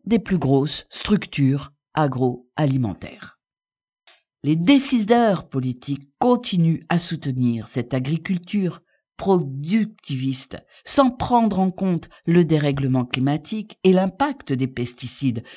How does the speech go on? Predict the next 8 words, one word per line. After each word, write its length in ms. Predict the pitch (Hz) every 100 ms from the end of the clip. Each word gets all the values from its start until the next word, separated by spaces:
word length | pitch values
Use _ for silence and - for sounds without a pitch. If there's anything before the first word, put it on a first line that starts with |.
| -
sur 280 | - 175
notre 280 | 147 139 139
santé. 540 | 120 113 110 - - _ _ _ _ _ _ -
Ils 140 | 160
bafouent 680 | 160 151 190 175 - 139 - _ _ _ _ -
un 140 | 233
peu 160 | 233 196
plus 400 | 175 151 160 -